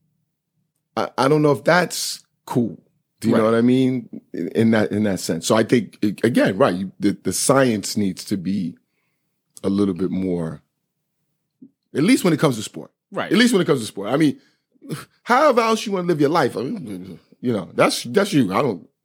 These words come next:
Speaker 1: do your thing.
Speaker 2: Yeah, we're just talking just
Speaker 1: Right.
Speaker 2: in general
Speaker 1: But if you're
Speaker 2: from
Speaker 1: talking about
Speaker 2: sports,
Speaker 1: s-, from
Speaker 2: yeah. The
Speaker 1: sport, from a
Speaker 2: competitive
Speaker 1: sp-,
Speaker 2: advantage,
Speaker 1: right,
Speaker 2: yeah.
Speaker 1: competitive, yeah. I mean, yeah, I think there has to be a little bit more,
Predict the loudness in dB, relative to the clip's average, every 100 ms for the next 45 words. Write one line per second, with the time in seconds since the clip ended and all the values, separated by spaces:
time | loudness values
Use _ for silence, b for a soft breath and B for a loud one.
0 | _ _ _ -4 0 2 2 2 2 2
1 | 0 -2 0 -2 -4 -6 0 2 2 -2
2 | -4 -2 0 2 2 2 2 2 -2 -2
3 | -2 -2 -2 -8 -2 2 2 0 -2 0
4 | 0 0 -4 -8 -8 0 2 2 0 -4
5 | 0 2 2 2 0 0 -4 b b b
6 | 0 0 0 0 0 0 -2 0 0 2
7 | 2 2 -2 -4 -6 -4 -4 -8 -8 -12
8 | -10 -10 -12